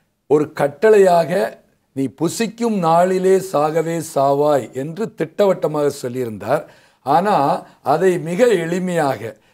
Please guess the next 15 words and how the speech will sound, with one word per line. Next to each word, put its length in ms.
எந்த 500
ஒரு 540
முக்கியத்துவம் 640
இல்லாதபடி 640
சாதாரணமாக, 1200
"தேவன் 640
நீங்கள் 420
சாகாதபடிக்கு 840
அதை 200
புசிக்கவும் 800
அதை 300
தொடவும் 360
வேண்டாம் 440
என்று 200
சொன்னார்" 600